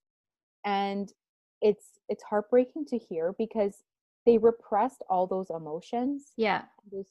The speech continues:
Speaker 1: feelings and those thoughts
Speaker 2: Yep.
Speaker 1: because they didn't, like, feel it was appropriate to share, I guess,
Speaker 2: Yeah.
Speaker 1: during that time or, like, you know, whatnot.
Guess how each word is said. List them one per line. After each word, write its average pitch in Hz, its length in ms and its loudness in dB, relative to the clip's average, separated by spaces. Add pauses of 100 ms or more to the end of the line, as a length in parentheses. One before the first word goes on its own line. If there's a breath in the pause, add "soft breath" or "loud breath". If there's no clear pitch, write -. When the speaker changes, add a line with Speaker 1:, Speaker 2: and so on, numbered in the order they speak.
Speaker 1:
feelings 196 480 -6
and 196 140 -8
those 180 220 -10 (220)
thoughts 180 460 -2 (380)
Speaker 2:
Yep. 240 240 -4 (1040)
Speaker 1:
because 247 320 4
they 247 120 4
didn't, 254 440 2 (400)
like, 208 360 2
feel 226 540 2 (1120)
it 220 100 10
was 208 120 4
appropriate 208 760 -2
to 202 120 -8
share, - 520 -8 (580)
I 190 100 0
guess, 233 160 2
Speaker 2:
Yeah. 208 160 4
Speaker 1:
during 175 240 0
that 160 180 0
time 262 340 2
or, 165 300 -2
like, 156 220 -4 (100)
you 180 80 -8
know, 156 180 -12
whatnot. 190 540 -6